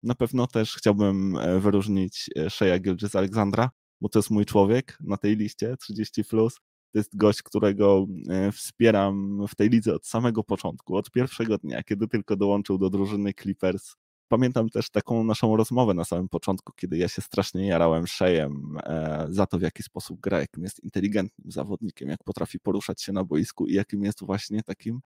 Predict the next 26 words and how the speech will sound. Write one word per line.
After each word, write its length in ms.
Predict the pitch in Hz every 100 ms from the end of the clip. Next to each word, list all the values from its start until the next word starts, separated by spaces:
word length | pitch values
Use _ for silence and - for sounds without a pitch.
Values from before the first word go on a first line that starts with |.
| _
też 180 | 117 107
wygrywającym 720 | 107 113 107 110 107 - 110
graczem. 420 | 131 143 98 110 - _ _ -
I 80 |
ty 320 | 104 107 101 104
mnie 280 | 104 104
pytałeś, 520 | 104 - 113 101 92 -
czy 240 | - 101 -
założę 380 | 101 101 101 98
się 140 | -
z 60 | -
tobą, 320 | 104 104 98
że 160 | 101
Shai 280 | 98 - 104
będzie 340 | 95 98 98 98
kiedyś 260 | 107 101
zawodnikiem, 520 | 98 101 98 107 104
który 220 | 98 95 95
będzie 260 | 95 98
zdobywał 400 | 98 98 101 101
regularnie 440 | 101 98 101 98 101
piętnaście 440 | 98 - 98 104
punktów 380 | - 101 - 98
w 80 | -
tej 180 | 101
lidze. 320 | 95 92 110